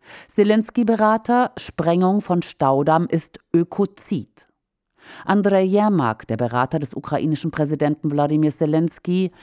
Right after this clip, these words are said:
bezeichnet die Zerstörung des Kachowka-Staudammes als Ökozid und macht dafür Russland verantwortlich. Die ukrainischen Behörden arbeiten daran, die Sicherheit der Anwohnerinnen und Anwohner zu gewährleisten.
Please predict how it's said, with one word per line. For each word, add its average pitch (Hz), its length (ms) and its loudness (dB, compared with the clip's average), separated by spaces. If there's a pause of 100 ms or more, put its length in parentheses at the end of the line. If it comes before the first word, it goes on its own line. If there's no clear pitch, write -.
(140)
bezeichnet 233 800 -2
die 185 80 -6
Zerstörung 180 600 -2
des 156 140 -2
Kachowka-Staudammes 143 1300 0 (320)
als 160 360 0
Ökozid 180 800 -4 (320)
und 220 220 0
macht 214 400 0
dafür 190 300 0
Russland 147 480 -2
verantwortlich. 104 1000 -6 (400)
Die 214 80 0
ukrainischen 226 640 2
Behörden 214 440 2
arbeiten 185 500 2
daran, 175 300 2
die 165 100 2
Sicherheit 156 680 -2
der 147 100 2
Anwohnerinnen 160 680 2
und 156 200 -2
Anwohner 143 480 0
zu 165 120 -6
gewährleisten. 120 880 -4